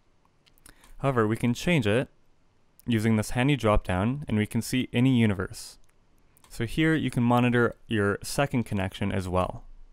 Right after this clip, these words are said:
Once we have our connection set up, we can hit the play button,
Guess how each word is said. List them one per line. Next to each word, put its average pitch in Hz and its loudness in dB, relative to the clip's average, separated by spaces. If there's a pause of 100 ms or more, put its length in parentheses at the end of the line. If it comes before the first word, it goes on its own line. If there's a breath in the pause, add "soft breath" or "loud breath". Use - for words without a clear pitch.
(1500)
Once 139 -2
we 196 2
have 175 0
our 175 2
connection 131 0
set 98 -2
up, 104 6
we 113 -2
can 113 0
hit 139 -4
the 170 2
play 117 0
button, 98 -4